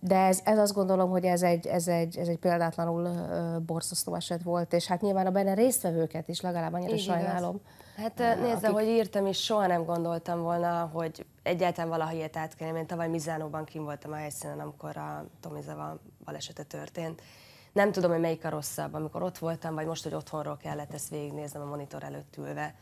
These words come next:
Speaker 2: Ö, borzalmas élmény ez, ö, e-, több szempontból is jobban megvisel, őszintén szóval, vasárnapi eset. Egyrészt Simoncelli sokkal közelebb állt hozzám. Ö, rengeteget beszélgettem vele, és amit
Speaker 1: Annyira
Speaker 2: a cig-
Speaker 1: barátságos lény volt civilben,
Speaker 2: és amit
Speaker 1: azt
Speaker 2: a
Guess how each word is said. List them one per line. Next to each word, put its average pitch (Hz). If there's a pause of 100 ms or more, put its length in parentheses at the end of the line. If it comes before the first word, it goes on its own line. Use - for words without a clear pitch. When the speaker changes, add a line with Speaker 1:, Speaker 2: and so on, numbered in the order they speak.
(600)
Speaker 2:
Ö, 160 (1500)
borzalmas 170
élmény 165
ez, 160
ö, 160 (160)
e-, - (640)
több 247
szempontból 175
is 160
jobban 160
megvisel, 156
őszintén 151
szóval, 151
vasárnapi 151
eset. 170
Egyrészt 170
Simoncelli 156
sokkal 143
közelebb 143
állt 143
hozzám. 147 (720)
Ö, 165 (460)
rengeteget 156
beszélgettem 156
vele, 165
és -
amit 160 (120)
Speaker 1:
Annyira 196
Speaker 2:
a -
cig- 185
Speaker 1:
barátságos 180
lény 180
volt 175
civilben, 175
Speaker 2:
és 170
amit 226
Speaker 1:
azt 233
Speaker 2:
a -